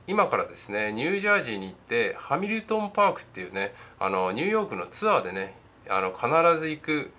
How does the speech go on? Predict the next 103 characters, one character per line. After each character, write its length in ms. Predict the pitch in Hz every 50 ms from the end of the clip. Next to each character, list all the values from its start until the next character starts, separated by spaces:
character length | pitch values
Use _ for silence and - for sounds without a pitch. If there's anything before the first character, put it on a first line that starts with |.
| - -
し 120 | - -
か 100 | - 160
も 80 | 117 95
最 300 | - - - 208 214 196
後 120 | 139 117
に 140 | 101 92 98
行 60 | 92
く 100 | - -
ね、 220 | 87 104 107 107 - - - - - - -
あ 60 | 95
の、 100 | 98 95
ニ 100 | 92 104
ュ 40 | 127
ー 20 | 151
ヨ 180 | 170 180 175
ー 40 | -
ク 80 | 120 104
の 60 | 101
夜 160 | 95 95 95
景 160 | - - 95 95
が 100 | 95 87
一 240 | - - - 135
番 160 | 147 160 160 156
綺 160 | - - 180
麗 160 | 185 185 170
な 100 | 143 113
ん 80 | 101 98
じ 80 | 98
ゃ 60 | 95
な 80 | 95 95
い 80 | 95 95
か 80 | 95
っ 40 | 87
て 80 | - -
言 100 | - 92
わ 80 | 92 92
れ 60 | 92
て 120 | 92 - 98
る 120 | 92 95
ね、 200 | 98 101 104 - - - - - - - - - - -
ス 80 | -
ポ 120 | - 135 127
ッ 60 | -
ト 120 | - 98
が 80 | 95 98
あ 40 | 101
る 100 | 98 87
ん 40 |
で 80 | 87 87
す 80 | - -
け 120 | 92 90
ど 80 | 92 95
も、 240 | 107 117 117 107 98
そ 160 | - - 131
ち 100 | - -
ら 100 | 220 196
に 120 | 190 185
ね、 220 | 185 185 180 180 - - - -
フ 180 | - - 180
ェ 40 | 185
リ 120 | 175 147
ー 100 | 104 87
を 40 | -
ね、 160 | 92 95 95 - 98
乗 140 | 98 107
り 100 | 120 131
継 140 | 131 - 165
い 60 | 135 95
で、 180 | 95 80 - - - - - - -
え 80 | - 95
ー、 60 | 95
今 180 | - - 123 110
回 180 | 104 90 82
ね、 160 | 92 95 - - - -
行 140 | - 98
き 20 | -
た 120 | - 131
い 100 | 117 98
と 220 | - 95 90 90 - - - - - - -
思 160 | 98 98 98
い 40 | 95
ま 120 | 95 95
す。 160 | 95 - - -
で 120 | - 127
ね、 160 | 127 127 110 90 87 - - - - -
あ 80 | -
ん 80 | 202 220
ま 80 | 220
り 100 | 220 208
治 200 | - - - 185
安 160 | 208 214 220 220
が 80 | 214
ね、 300 | 214 214 196 151 117 - -
い 120 | 180 208
い 20 | 220
の 120 | 185 143
か 120 | - - 104
悪 200 | 107 117 135 156
い 20 |
の 100 | 147 110
か、 260 | - 101 101 101 - - - -
あ 100 | 113 110
の、 200 | 104 101 101 104